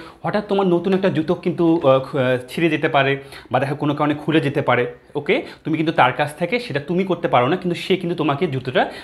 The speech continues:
আবার নতুনের মতো করে দিতে পারে। তার মানে কি? তার কাজটা কিন্তু অনেক গুরুত্বপূর্ণ। আমরা এনাদের কাজগুলোকে কখনোই ছোটোভাবে দেখব না এবং তাদের কাজকে আমরা সবাই কি করব? সম্মান করব। আচ্ছা,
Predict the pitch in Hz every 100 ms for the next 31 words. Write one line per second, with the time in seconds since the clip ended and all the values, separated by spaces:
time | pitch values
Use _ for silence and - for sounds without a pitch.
0 | - 120 151 147 143 170 165 139 139 131
1 | 110 110 107 104 123 143 160 - 117 131
2 | - 127 - 143 165 180 135 170 175 143
3 | 156 156 127 104 85 - - 117 123 170
4 | 302 - - - 135 139 165 165 127 135
5 | 151 180 135 123 156 196 285 - - 220
6 | 208 190 185 139 123 123 110 117 147 139
7 | 120 156 156 123 120 - 156 160 160 180
8 | 214 233 220 226 170 104 - - - 139
9 | 127 127 120 104 90 - - - - 104
10 | - 101